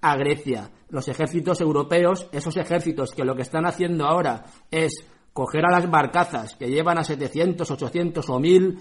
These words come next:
inmigrantes ilegales y traerlos a Europa, lo que han de hacer es lo contrario, un muro de contención para que no entre aquí nadie. Turquía, por supuesto, no puede entrar en la Unión Europea.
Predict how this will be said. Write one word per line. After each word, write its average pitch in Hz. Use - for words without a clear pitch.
inmigrantes 165
ilegales 151
y 160
traerlos 165
a 151
Europa, 175
lo 147
que 160
han 156
de 165
hacer 170
es 165
lo 165
contrario, 131
un 160
muro 180
de 156
contención 160
para 151
que 143
no 160
entre 170
aquí 165
nadie. 135
Turquía, 175
por 180
supuesto, 165
no 147
puede 160
entrar 147
en 160
la 139
Unión 143
Europea. 139